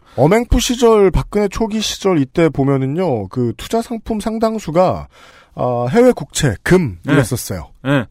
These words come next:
Speaker 1: 네.
Speaker 2: 안전자산이죠.
Speaker 1: 네.
Speaker 2: 그리고 이 정부 들어서는 이제, 이제 그 이 글로벌 금융위기가, 어, 어떤 수습되고 해소되는 궤도에 오른 그런 상태입니다. 그래서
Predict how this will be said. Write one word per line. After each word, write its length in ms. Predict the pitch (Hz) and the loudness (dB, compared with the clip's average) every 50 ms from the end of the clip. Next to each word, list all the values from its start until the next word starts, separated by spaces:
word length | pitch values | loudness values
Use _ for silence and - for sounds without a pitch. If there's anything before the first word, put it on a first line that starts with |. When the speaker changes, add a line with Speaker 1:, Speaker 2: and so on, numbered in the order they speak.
| _ | _
Speaker 1:
네. 100 | - 120 101 87 80 | -6 -4 -4 -4 -4
Speaker 2:
안전자산이죠. 920 | 147 170 196 202 180 170 151 135 135 123 107 95 90 92 87 90 85 82 | -2 -2 0 0 0 0 0 0 -2 -4 -4 -6 -8 -8 -8 -10 -10 -12
Speaker 1:
네. 140 | - 120 113 98 113 - - | -14 -12 -10 -10 -10 -10 -8
Speaker 2:
그리고 360 | - - 190 190 214 233 247 - _ _ _ _ _ - | -4 -2 2 4 4 4 2 0 _ _ _ _ _ -6
이 120 | 147 185 190 | -4 0 2
정부 280 | 262 277 277 269 269 | 2 2 2 0 0
들어서는 640 | 220 233 214 208 185 151 147 131 165 190 170 120 92 | 0 2 2 2 2 2 0 0 2 0 0 -2 -2
이제, 400 | 92 107 113 131 123 110 101 98 - _ _ _ | -4 -2 0 0 0 0 -2 -4 -6 _ _ _
이제 240 | - 143 135 170 143 | -10 -4 -4 -2 -2
그 280 | 113 139 135 127 123 127 | -2 -2 -2 -2 -2 -2
이 120 | 147 165 | -4 -6
글로벌 340 | 151 - 151 180 190 190 185 | -4 -2 2 2 4 4 2
금융위기가, 640 | 170 175 165 160 156 143 127 123 113 123 170 208 233 _ _ _ _ _ _ - | 2 0 -2 -2 -2 -4 -4 -6 -2 -2 -2 -2 -2 _ _ _ _ _ _ -8
어, 640 | - 113 113 113 110 110 107 104 101 101 101 107 113 - | -4 -2 0 0 0 0 -2 -2 -4 -4 -6 -8 -10 -10
어떤 320 | - - 135 135 - 156 147 | -6 -6 -4 0 0 0 0
수습되고 600 | 143 - 226 240 254 - - 247 220 202 202 180 | -2 -4 -4 -4 -2 0 2 2 2 2 2 2
해소되는 720 | 214 247 247 269 269 226 226 214 202 196 220 240 226 170 - | 2 2 2 2 0 0 0 0 0 0 -2 -2 -4 -8 -8
궤도에 380 | - 135 156 196 202 285 285 262 | 0 2 2 2 4 4 2 4
오른 280 | 196 160 160 175 151 | 4 4 4 2 2
그런 180 | 117 139 135 123 | 0 0 0 0
상태입니다. 480 | 123 143 151 - 147 113 95 82 82 82 - | -2 -2 -4 -4 -6 -6 -6 -8 -12 -10 -6
그래서 440 | 117 123 131 147 170 143 104 80 | -4 -2 2 2 2 2 2 0